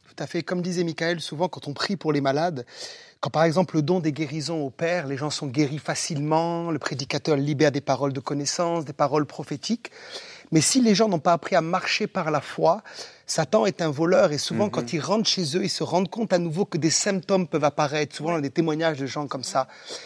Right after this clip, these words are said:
Speaker 1: Et c'est là que les gens, comme Michael l'a prêché, doivent appliquer leur propre foi pour garder leur guérison. La Bible dit, « Résistez au diable, il fuira loin de vous. » Le symptôme n'est pas la maladie.
Speaker 2: Mhm.
Speaker 1: C'est un mensonge du diable.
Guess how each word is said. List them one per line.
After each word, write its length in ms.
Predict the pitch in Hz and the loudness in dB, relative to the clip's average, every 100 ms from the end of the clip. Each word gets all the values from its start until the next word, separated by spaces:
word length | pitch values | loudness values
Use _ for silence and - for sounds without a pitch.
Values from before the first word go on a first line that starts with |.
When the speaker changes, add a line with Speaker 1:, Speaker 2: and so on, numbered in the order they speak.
| - - | -10 -4
Speaker 1:
Et 40 | |
c'est 120 | 156 180 | 2 6
là 100 | 214 | 4
que 140 | 185 | 4
les 100 | 180 | 4
gens, 240 | 139 214 | 6 4
comme 180 | 208 160 | 4 2
Michael 380 | 185 - 214 208 | 4 4 4 4
l'a 120 | 180 | 2
prêché, 500 | 165 - 151 - 220 240 - - - - | 0 -2 0 4 2 0 -16 -20 -20 2
doivent 240 | 180 196 - | 4 4 2
appliquer 500 | - - 208 - 247 | -4 0 0 4 4
leur 280 | 214 196 208 | 6 4 2
propre 480 | - - 277 - - | 0 2 2 4 0
foi 500 | 190 - 202 170 185 - - | 0 0 2 4 2 -4 -6
pour 160 | 180 | -4
garder 500 | 151 226 185 185 254 | 2 2 2 2 2
leur 180 | 247 175 | 2 0
guérison. 560 | 147 175 165 139 175 269 _ - - - | 2 0 0 0 0 -2 _ -20 -20 -2
La 40 | |
Bible 240 | 165 220 220 | 4 6 6
dit, « 140 | 233 | 4
Résistez 580 | 240 - 262 247 - - | 2 6 6 6 2 2
au 120 | 247 | 4
diable, 360 | 156 208 247 185 | 4 4 2 -2
il 100 | 190 | -6
fuira 420 | - - 214 220 | -6 -2 2 2
loin 200 | 214 190 | 2 2
de 120 | 175 | 2
vous. » 220 | 180 165 226 | 2 2 6
Le 180 | 214 | 8
symptôme 540 | 277 - 247 - 294 262 | 6 6 4 4 4 4
n'est 120 | 214 | -2
pas 200 | - 226 | 0 2
la 120 | 214 | 2
maladie. 520 | 180 175 170 139 147 - | 2 2 2 -2 -10 -6
Speaker 2:
Mhm. 320 | 117 110 127 | -4 -4 0
Speaker 1:
C'est 200 | 202 208 | 2 4
un 60 | |
mensonge 600 | 196 202 226 - 247 233 | 4 4 2 0 -2 -2
du 140 | 165 180 | -2 -4
diable. 360 | 135 156 147 | 0 0 0